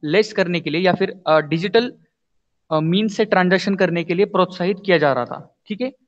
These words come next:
और <clears throat> उसी दौरान गवर्नमेंट ने बहुत सारे कदम उठाए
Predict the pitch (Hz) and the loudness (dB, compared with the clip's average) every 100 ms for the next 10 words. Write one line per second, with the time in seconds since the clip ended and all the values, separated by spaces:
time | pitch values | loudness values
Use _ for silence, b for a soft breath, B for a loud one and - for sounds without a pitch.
0 | _ 170 190 - _ _ _ _ _ - | _ -2 -2 -6 _ _ _ _ _ -2
1 | 208 208 170 170 233 208 170 165 226 - | 0 0 -2 -4 0 2 4 4 0 -8
2 | - _ _ 151 170 190 196 180 180 247 | -20 _ _ 0 2 2 2 0 -2 -4
3 | - - _ _ 160 208 - 202 202 185 | -8 -20 _ _ 0 0 2 0 0 0
4 | 185 175 156 190 | -2 0 0 -2